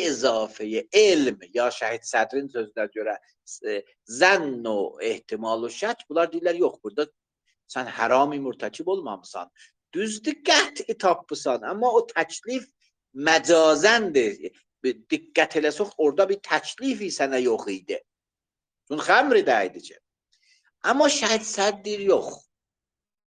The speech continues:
Bizim nəzərimizə beləncə bir şey deyil.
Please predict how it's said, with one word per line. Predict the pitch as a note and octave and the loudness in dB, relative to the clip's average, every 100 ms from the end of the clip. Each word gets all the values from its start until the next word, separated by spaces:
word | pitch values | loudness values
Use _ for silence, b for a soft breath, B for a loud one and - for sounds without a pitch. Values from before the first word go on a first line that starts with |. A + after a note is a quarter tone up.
| _ | _
Bizim | C#4 D3+ G3+ F#3 | -6 -2 -2 -2
nəzərimizə | C#3 C3 A#2+ A#2+ A#2 A2+ C3+ F#3+ | 0 0 2 2 0 -6 -8 -4
beləncə | C#3 A2+ G2+ G2 | -2 -2 -4 -8
bir | C3+ G#2+ | -10 -8
şey | - C3 C#3 | -6 -6 -6
deyil. | C#3 G#2 - - | -4 -4 -4 -12